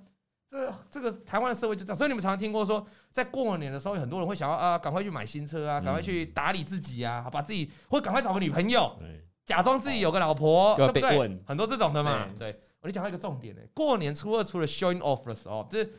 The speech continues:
Speaker 1: 展现你呢，<laughs> 过去一年的成就的时候，还有一个情况就是你很容易被问。
Speaker 2: 哦，问多了。
Speaker 1: 那你做什么？
Speaker 2: 嘿。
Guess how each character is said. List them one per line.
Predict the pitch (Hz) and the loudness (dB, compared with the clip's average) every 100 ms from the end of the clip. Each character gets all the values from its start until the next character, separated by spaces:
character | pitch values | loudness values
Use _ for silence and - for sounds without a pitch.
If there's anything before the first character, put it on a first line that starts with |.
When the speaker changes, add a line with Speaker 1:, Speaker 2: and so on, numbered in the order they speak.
| _ | _
Speaker 1:
展 | - - | -4 -2
现 | - 220 | 0 2
你 | 156 117 | 2 0
呢， | 127 135 | 0 0
<laughs> | |
过 | 135 196 | 2 2
去 | 190 | 2
一 | |
年 | 185 | 0
的 | 131 | 0
成 | - 117 | -2 -2
就 | 139 151 | 0 0
的 | |
时 | 123 | 2
候， | 127 - - | 0 -2 -14
还 | - 208 | -2 2
有 | |
一 | |
个 | 190 | 2
情 | - 160 | 0 -2
况 | 180 | 0
就 | 185 | 0
是 | |
你 | 170 | 0
很 | 127 | -2
容 | 120 | -2
易 | 135 | -4
被 | 143 | -4
问。 | 135 117 - _ _ _ - | -4 -6 -8 _ _ _ -10
Speaker 2:
哦， | 101 90 95 - | -8 -8 -10 -2
问 | 120 107 | 0 0
多 | 104 113 | 0 0
了。 | 117 95 | 0 -2
Speaker 1:
那 | 156 | -4
你 | 139 | -4
做 | 151 | -6
什 | 123 | -8
么？ | 107 - _ _ | -10 -20 _ _
Speaker 2:
嘿。 | 85 | -20